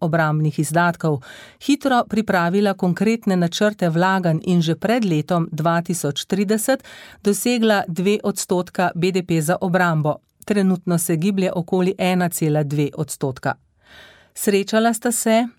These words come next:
namreč s kruto realnostjo. Tonin je bil prvi, ki si je upal tvegati večje investicije v vojsko in poti nazaj tako rekoč ni. Kljub temu bo Levica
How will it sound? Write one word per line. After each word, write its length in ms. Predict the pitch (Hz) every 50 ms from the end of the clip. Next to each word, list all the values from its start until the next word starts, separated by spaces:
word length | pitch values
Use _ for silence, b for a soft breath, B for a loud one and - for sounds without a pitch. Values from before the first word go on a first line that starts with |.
| _ -
namreč 640 | 170 165 165 165 160 170 185 214 233 233 - - - -
s 120 | - -
kruto 360 | - - 160 165 156 - 185
realnostjo. 760 | 185 196 202 202 202 196 180 151 135 131 - - 151 139 - b b b b b b b b b b b
Tonin 420 | - 233 247 269 311 294 220 147 - -
je 140 | - 175 175
bil 160 | 160 175 175
prvi, 400 | 165 - 208 226 277 262 240 214
ki 120 | 220 - 202
si 180 | - - 208
je 140 | 190 180 180
upal 340 | - 220 220 220 190 160 156
tvegati 520 | 151 - 170 180 185 175 180 170 - 170 156
večje 360 | 160 175 175 - - 185 185
investicije 720 | - 175 170 160 165 160 - - 170 160 - - 160 160 -
v 80 | - 160
vojsko 520 | 147 165 147 143 139 - - - - 139 131 -
in 160 | 170 160 156
poti 320 | 151 170 156 - 196 202 214
nazaj 500 | 208 208 202 175 185 180 180 190 214 233
tako 280 | - - 165 - 156 156
rekoč 460 | 156 165 165 - 185 185 180 - - - _
ni. 300 | - 190 190 160 131 127 B B B B B B B B B
Kljub 220 | - - 277 330 330 -
temu 300 | - 233 254 285 285 254
bo 240 | 208 226 220 220 - -
Levica 640 | 160 160 156 147 180 214 214 - - 202 180 170